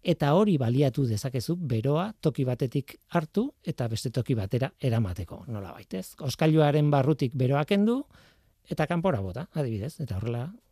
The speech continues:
oskailuaren barruan hotza. Hori da ideia. C F C-ak oso onak dira hori egiteko hain zuzen ere, ez? Baina, bueno, ikasi duguna da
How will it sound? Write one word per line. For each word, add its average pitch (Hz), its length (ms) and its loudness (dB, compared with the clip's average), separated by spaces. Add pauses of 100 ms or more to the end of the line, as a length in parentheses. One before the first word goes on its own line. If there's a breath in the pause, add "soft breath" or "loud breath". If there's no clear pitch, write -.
oskailuaren 123 460 0
barruan 147 260 0
hotza. 107 240 -6 (840 loud breath)
Hori 139 200 2
da 107 100 -2
ideia. 104 360 -2 (520 soft breath)
C 180 160 6
F 180 120 2
C-ak 180 360 0 (160)
oso 170 320 0
onak 143 320 2
dira 127 320 4
hori 127 240 6
egiteko 110 460 0
hain 139 180 10
zuzen 107 320 0
ere, 98 300 -2
ez? - 260 -10 (100)
Baina, 135 800 2
bueno, 143 400 0
ikasi 139 320 2
duguna 151 800 2
da 165 120 -2